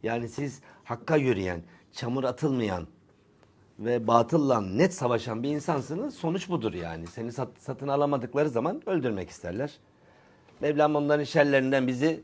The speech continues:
beri eylesin. Bu halde olanlar da korumayı bize nasip eylesin. Tabii. Bayram Hoca derdi ya mübarek. <laughs> "Hep beni tehdit ediyorlar. Kim koruyacak?" derdi.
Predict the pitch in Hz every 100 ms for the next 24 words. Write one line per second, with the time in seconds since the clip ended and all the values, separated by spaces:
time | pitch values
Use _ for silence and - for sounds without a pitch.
0 | - 135 147 139 113 104 127 147 - -
1 | - - - - 131 139 143 147 139 139
2 | 165 175 170 127 120 127 143 127 123 123
3 | 120 113 107 95 - - - - 92 87
4 | - - - - _ _ _ _ - 123
5 | 127 127 120 120 127 101 107 107 107 107
6 | 110 - - _ - - - - - 139
7 | - 131 131 147 117 127 110 98 98 95
8 | 131 120 110 107 120 - 90 82